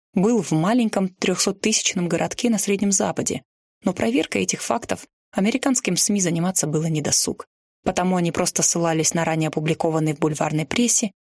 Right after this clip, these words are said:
инсинуации. Так появились статьи и сюжеты на си эн эн, The Washington Post, The New York Times. Материал со знаком вопроса о том, кто такая Бутина, опубликовал журнал Time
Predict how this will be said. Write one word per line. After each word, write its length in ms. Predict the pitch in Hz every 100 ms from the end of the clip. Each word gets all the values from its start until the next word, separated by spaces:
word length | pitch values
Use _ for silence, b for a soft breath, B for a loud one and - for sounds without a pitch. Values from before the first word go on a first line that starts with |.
| -
инсинуации. 840 | 202 - 196 185 165 - - 165 _ _ _ _ _ -
Так 160 | 285 -
появились 380 | 185 170 175 156
статьи 340 | 175 165 170
и 40 |
сюжеты 440 | 156 165 - 160 151
на 140 | 151
си 240 | - 147 151
эн 100 | 170
эн, 240 | 220 214 _ _ _
The 120 | 220 240
Washington 500 | 285 180 147 147 -
Post, 460 | 214 226 - - _ _ _ -
The 120 | -
New 120 | 269
York 220 | 233 160
Times. 540 | - - 220 220 214 - _ _ _ -
Материал 380 | 180 233 277 285
со 120 | 185
знаком 360 | 185 220 180 160
вопроса 440 | 160 254 262 170
о 40 |
том, 260 | 170 220 196 _ -
кто 220 | - 240
такая 400 | 170 - 160 160
Бутина, 460 | - 247 233 226 - _ -
опубликовал 600 | - 220 226 220 240 262
журнал 340 | - 160 156 143
Time 400 | 214 233 226